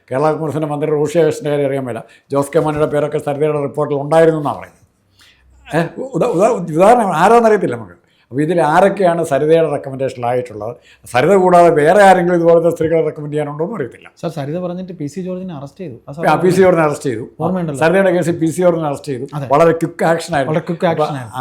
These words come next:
Speaker 1: ആരാണ് സരിത എന്ന്
Speaker 2: വീട് വളഞ്ഞു.
Speaker 1: ആ, സരിത ആരാണെന്ന് തിരിച്ചറിയാനുള്ള അവസരം കൂടിയാണിത്. അത് മാർക്സിസ്റ്റ് നമ്മളല്ല അറിയേണ്ടത്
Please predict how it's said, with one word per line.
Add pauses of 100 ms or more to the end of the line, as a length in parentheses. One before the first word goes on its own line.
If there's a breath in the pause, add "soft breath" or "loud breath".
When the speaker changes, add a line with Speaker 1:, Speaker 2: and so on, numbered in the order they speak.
Speaker 1:
ആരാണ് (120)
സരിത (240)
എന്ന്
Speaker 2:
വീട്
വളഞ്ഞു. (280)
Speaker 1:
ആ, (120)
സരിത (220)
ആരാണെന്ന്
തിരിച്ചറിയാനുള്ള (760)
അവസരം
കൂടിയാണിത്. (200)
അത് (100)
മാർക്സിസ്റ്റ്
നമ്മളല്ല
അറിയേണ്ടത്